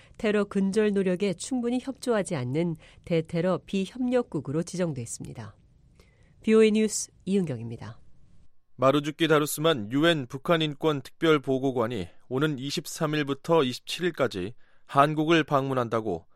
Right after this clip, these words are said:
Speaker 2: 한국 외교부가 밝혔습니다. 다루스만 특별 보고관은 방한 기간 동안 한국 정부와 시민단체,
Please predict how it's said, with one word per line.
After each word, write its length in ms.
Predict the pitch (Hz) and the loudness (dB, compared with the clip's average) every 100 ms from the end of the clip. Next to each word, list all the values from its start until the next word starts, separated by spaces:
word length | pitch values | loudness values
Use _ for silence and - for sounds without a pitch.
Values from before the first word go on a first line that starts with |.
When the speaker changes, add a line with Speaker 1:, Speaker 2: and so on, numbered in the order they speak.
| - - | -20 0
Speaker 2:
한국 400 | 143 139 156 127 | 2 2 -2 2
외교부가 580 | 139 135 139 123 113 | 0 2 -4 -2 -2
밝혔습니다. 720 | 90 110 110 - 98 92 76 - - - - - - - - | -2 -8 -10 -12 -12 -8 -10 -12 -20 -20 -20 -20 -20 -20 0
다루스만 460 | 147 151 156 170 180 | 2 4 2 2 2
특별 280 | 156 185 175 | 2 2 2
보고관은 720 | 160 147 151 147 160 107 87 - | 2 0 2 4 2 -2 -8 -2
방한 400 | 139 143 165 156 | 2 4 2 2
기간 340 | 147 139 135 | -2 0 0
동안 380 | 139 123 92 117 - - - - | -2 -2 -4 -8 -18 -20 -20 -2
한국 420 | 151 151 156 147 | 0 2 -2 -2
정부와 380 | 156 143 147 92 | -2 4 4 4
시민단체, 840 | - 160 165 151 131 120 95 | -2 -2 -2 2 0 0 -8